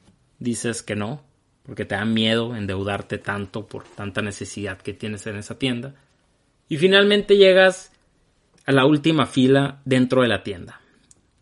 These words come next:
la fila de revisión. Sí, en esta fila de revisión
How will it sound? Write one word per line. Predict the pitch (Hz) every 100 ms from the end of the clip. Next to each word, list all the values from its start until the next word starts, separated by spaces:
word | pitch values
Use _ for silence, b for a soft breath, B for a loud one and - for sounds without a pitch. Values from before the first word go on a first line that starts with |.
| _
la | 123
fila | 113 143 139 151 165 -
de | 135
revisión. | - 113 104 - 120 85 87 _ _ _ _ _ _ _ _ _
Sí, | - - 175 254 - _ _ -
en | 131
esta | 135 170
fila | 143 170
de | 156
revisión | 127 113 - 143 185